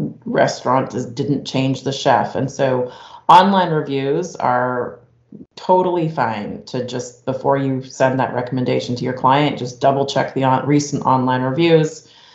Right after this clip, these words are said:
and that's fine. Um, the people that I spend my time with when I go to Italy are the local guides. Again and again and again, we hear that local guides are the secret sauce to the trip.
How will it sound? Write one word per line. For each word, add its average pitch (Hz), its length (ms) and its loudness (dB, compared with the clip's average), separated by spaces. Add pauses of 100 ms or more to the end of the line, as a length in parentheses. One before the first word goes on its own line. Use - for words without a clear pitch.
(240)
and 139 160 2
that's 127 300 -2
fine. 110 640 0
Um, 127 460 0
the 147 100 -2
people 202 400 0
that 151 260 2
I 131 640 0 (340)
spend 147 340 0
my 123 140 -2
time 143 300 -4
with 240 240 -4
when 147 120 -4
I - 80 -4
go 143 160 -2
to 143 120 -2
Italy 190 460 0
are 123 360 0
the 120 80 -2
local 123 320 -4
guides. - 680 -8 (140)
Again 147 340 2
and 151 140 4
again 135 260 0
and 135 140 0
again, 135 460 2
we 127 160 0
hear 131 280 0
that 127 180 0
local 127 300 0
guides 120 420 2
are 120 140 -2
the 123 80 -4
secret 127 480 -4
sauce 117 360 0
to 117 100 -8
the 107 140 -4
trip. - 460 0